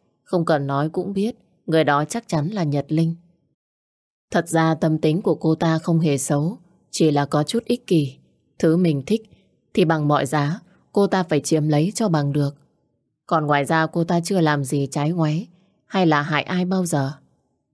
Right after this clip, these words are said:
"Anh Nam, anh về rồi à?" Nghe tiếng bước chân vào nhà, cô ta hớn hở chạy ra ngoài đón anh.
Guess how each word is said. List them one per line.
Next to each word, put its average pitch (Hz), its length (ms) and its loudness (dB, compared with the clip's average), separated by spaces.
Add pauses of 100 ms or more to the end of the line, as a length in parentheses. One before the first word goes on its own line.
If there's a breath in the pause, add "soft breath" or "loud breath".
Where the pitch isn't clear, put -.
(580)
"Anh 202 160 0
Nam, 208 320 2 (680)
anh 202 160 0
về 185 180 4
rồi 165 260 4
à?" 160 240 0 (1040)
Nghe 170 160 2
tiếng 156 260 0
bước 196 140 -2
chân 165 240 2
vào 143 140 0
nhà, 135 380 -4 (200)
cô 170 160 2
ta 170 160 2
hớn 147 240 0
hở 185 220 0
chạy 143 240 -2
ra 180 140 -2
ngoài 147 260 -2
đón 139 220 -4
anh. 175 240 -2